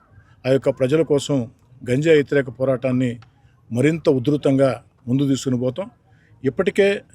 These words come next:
రాష్ట్ర ముఖ్యమంత్రి చంద్రబాబు నాయుడు గారు ఈ గంజాయి మూకల మీద ఆంధ్ర రాష్ట్రం అంతా కూడా ఉక్కు పాదం మోపి ఉన్నారు. మరిన్ని కఠిన చర్యలు తీసుకొని,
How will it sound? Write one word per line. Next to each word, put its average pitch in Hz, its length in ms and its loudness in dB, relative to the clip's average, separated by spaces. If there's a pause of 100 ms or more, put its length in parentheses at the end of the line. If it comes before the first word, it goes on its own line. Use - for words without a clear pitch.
(260)
రాష్ట్ర 160 320 2
ముఖ్యమంత్రి 170 480 -2 (260)
చంద్రబాబు 156 400 4
నాయుడు 147 220 2
గారు 151 160 4 (320)
ఈ - 20 4 (100)
గంజాయి 147 340 4
మూకల 151 300 0
మీద 139 120 2 (420)
ఆంధ్ర 147 220 0
రాష్ట్రం 139 300 -2
అంతా 135 220 -2
కూడా 131 160 -2 (260)
ఉక్కు 147 260 -8
పాదం 139 260 0
మోపి 123 260 -6
ఉన్నారు. 139 240 -4 (640)
మరిన్ని 185 360 2
కఠిన 160 280 0
చర్యలు 156 280 -2
తీసుకొని, 160 360 -6